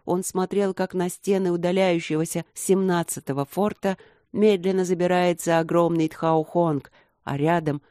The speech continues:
второй встаёт на дыбы. Неслись по дороге к крепости боевые машины и грузовики с подкреплением,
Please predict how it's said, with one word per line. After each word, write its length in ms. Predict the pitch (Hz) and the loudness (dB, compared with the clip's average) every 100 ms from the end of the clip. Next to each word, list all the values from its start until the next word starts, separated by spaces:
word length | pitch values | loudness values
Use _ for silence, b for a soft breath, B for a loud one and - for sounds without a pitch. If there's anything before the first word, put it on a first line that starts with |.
| _ | _
второй 480 | - - 156 151 165 | -20 -4 -2 2 0
встаёт 480 | 160 - 151 156 - | -2 -6 -2 -2 -2
на 120 | 147 | -2
дыбы. 400 | 147 143 143 135 _ _ _ b b b _ | -2 0 -2 -4 _ _ _ b b b _
Неслись 400 | 160 165 185 196 | -2 0 0 -2
по 100 | - | -2
дороге 460 | 180 175 190 185 175 | -2 2 2 2 0
к 60 | |
крепости 520 | - 185 202 185 - 190 | 0 0 0 0 -4 -2
боевые 460 | 175 175 175 196 | 2 2 4 2
машины 560 | 175 170 - 208 202 196 b b | 2 -2 -2 0 2 0 b b
и 120 | - 214 | -4 0
грузовики 600 | 190 196 190 190 - 202 | 2 2 2 2 2 -2
с 80 | |
подкреплением, 920 | - 175 - 175 180 185 175 139 131 | -2 -6 -2 -2 2 2 2 2 -2